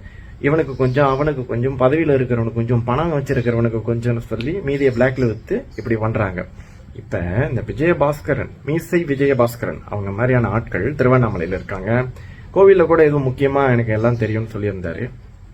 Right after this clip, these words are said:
இப்ப இந்த மாதிரியான ஒரு அட்டகாசம் அநியாயம் நடக்குது. நான் மலேசியாவில் உள்ள ஒரு பையன், சரியா, ஒரு பிள்ளை,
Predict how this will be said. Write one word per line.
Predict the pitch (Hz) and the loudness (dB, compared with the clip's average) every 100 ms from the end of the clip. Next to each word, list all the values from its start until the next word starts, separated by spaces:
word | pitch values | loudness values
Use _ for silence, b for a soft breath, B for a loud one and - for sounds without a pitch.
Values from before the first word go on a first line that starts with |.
| - - - - | -20 -20 -20 -2
இப்ப | 113 80 110 - B B B | -2 0 -4 -6 B B B
இந்த | 139 170 202 | -4 2 4
மாதிரியான | 190 170 156 143 | 4 4 4 2
ஒரு | 143 | 0
அட்டகாசம் | 110 107 - 160 147 131 165 | 0 -2 0 2 2 2 2
அநியாயம் | 123 131 131 | 2 2 2
நடக்குது. | 110 104 - - - | 2 -2 -4 -10 -6
நான் | 120 120 | 0 4
மலேசியாவில் | 120 131 - 131 101 | 4 4 2 2 2
உள்ள | 92 101 | 0 0
ஒரு | 131 | 0
பையன், | - 92 90 - - - - | -2 -6 -6 -10 -14 -20 -20
சரியா, | - 107 123 131 - - | -10 -6 -2 -2 -4 -14
ஒரு | 110 | -10
பிள்ளை, | 117 101 | -4 -2